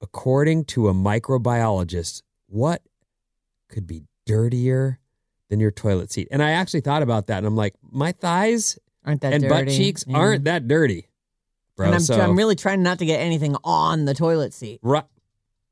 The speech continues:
Speaker 1: ever.
Speaker 2: Ever. I'm
Speaker 1: Yeah.
Speaker 2: trying.
Speaker 1: I have sh-, I lived with dudes for a while, and there were times I'd walk into the bathroom and be like, "There are,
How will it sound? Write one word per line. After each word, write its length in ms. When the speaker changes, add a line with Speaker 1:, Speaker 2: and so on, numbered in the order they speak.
Speaker 1:
ever. 460
Speaker 2:
Ever. 460
I'm 100
Speaker 1:
Yeah. 40
Speaker 2:
trying. 380
Speaker 1:
I 100
have 400
sh-, 200
I 180
lived 320
with 260
dudes 600
for 240
a 100
while, 640
and 140
there 100
were 120
times 360
I'd 120
walk 280
into 120
the 100
bathroom 440
and 120
be 80
like, 320
"There 280
are, 360